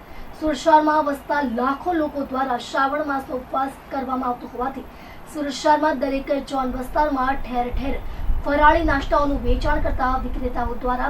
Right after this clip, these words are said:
પણ સ્ટોલ ઊભા કરી દેવામાં આવ્યા છે, પરંતુ ઘણીવાર તેમાં પણ ભેળસેળવાળી વસ્તુ વેચવામાં આવતી હોવાની ફરિયાદો ઉઠતી હોય છે. સુરત મહાનગરપાલિકાની આરોગ્ય વિભાગની ફૂડ સેફ્ટી અધિકારીઓની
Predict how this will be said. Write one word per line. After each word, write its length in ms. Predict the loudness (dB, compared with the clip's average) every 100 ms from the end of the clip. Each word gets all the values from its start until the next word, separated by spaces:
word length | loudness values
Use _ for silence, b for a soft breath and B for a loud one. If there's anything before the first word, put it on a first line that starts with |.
| -2
પણ 180 | -4 -4
સ્ટોલ 380 | -6 -2 0
ઊભા 320 | 0 -6 -6 -4
કરી 160 | -4
દેવામાં 280 | -4 -4 -6
આવ્યા 240 | -6 -8
છે, 280 | -6 -8 -8
પરંતુ 380 | -8 -6 -6 -8 B B B -6
ઘણીવાર 560 | -2 -2 2 6 4
તેમાં 440 | 4 0 2 2 2
પણ 180 | 0 0
ભેળસેળવાળી 960 | -2 -2 -4 -4 -4 -2 -2 -2 -4
વસ્તુ 300 | -8 -10 -10 -6
વેચવામાં 440 | -6 -4 -4 -2
આવતી 180 | -2 -4
હોવાની 380 | -4 -2 -2 -6 -8
ફરિયાદો 440 | -8 -4 -2 -2
ઉઠતી 320 | -2 -6 -10 -8
હોય 140 | -8 -8
છે. 220 | -10 -10 B B B 2 2
સુરત 300 | 4 2 2
મહાનગરપાલિકાની 840 | 0 0 0 0 0 0 -2 -2
આરોગ્ય 300 | 0 0 0
વિભાગની 580 | -2 -2 0 0 0 0
ફૂડ 300 | 2 4 2
સેફ્ટી 460 | 0 0 0 0
અધિકારીઓની 720 | 0 -2 0 0 0 0 2